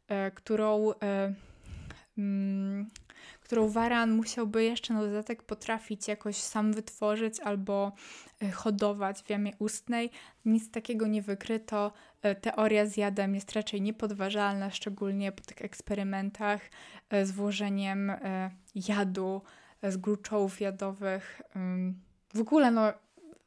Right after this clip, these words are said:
come on, tomografia. <clears throat> Wyszło w tomografii, że mają gruczoły jadowe, to o czym w ogóle tutaj już dyskutować? Po prostu, e, jestem taka troszkę zdziwiona, że świat tak szybko łyknął,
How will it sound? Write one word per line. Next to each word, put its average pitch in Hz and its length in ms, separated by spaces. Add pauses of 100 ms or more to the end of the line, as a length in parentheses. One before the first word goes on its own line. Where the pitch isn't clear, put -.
(360)
come 226 300
on, 196 160
tomografia. 220 1000 (200)
<clears throat> 277 380
Wyszło 220 580
w - 80
tomografii, 214 680
że 202 100
mają 196 280
gruczoły 202 400
jadowe, 185 380
to - 100
o - 60
czym 202 240
w 208 40
ogóle 208 300
tutaj 196 300
już 196 160
dyskutować? 196 680 (580)
Po 220 60
prostu, 247 480 (460)
e, 220 360
jestem 247 400
taka 247 240
troszkę 254 320
zdziwiona, 240 640
że 233 200
świat 233 400
tak 233 280
szybko - 460
łyknął, 208 640